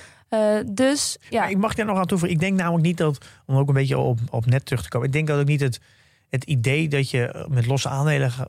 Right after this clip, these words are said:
Speaker 2: gaat beginnen om de markt te verslaan. Ik denk dat dat al een, niet goed een uitgangspunt is. Dat je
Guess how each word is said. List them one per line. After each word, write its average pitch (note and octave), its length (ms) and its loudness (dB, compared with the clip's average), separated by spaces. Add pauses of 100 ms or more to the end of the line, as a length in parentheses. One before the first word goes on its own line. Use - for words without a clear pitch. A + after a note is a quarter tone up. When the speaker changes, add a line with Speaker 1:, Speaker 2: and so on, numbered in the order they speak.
Speaker 2:
gaat D3+ 240 -6
beginnen C3 300 -2
om D#3 240 4
de C3 60 4
markt C3+ 380 2
te C3 100 0
verslaan. C3 320 -2
Ik C3+ 80 -2
denk D3 120 0
dat C#3+ 100 0
dat C#3 160 0
al C3 300 -2 (180)
een, C#3+ 140 0
niet C#3+ 160 4
goed C3+ 260 -2 (220)
een C3 140 -4
uitgangspunt B2 760 0
is. G#2 140 -8
Dat A#2 160 -2
je A2+ 180 0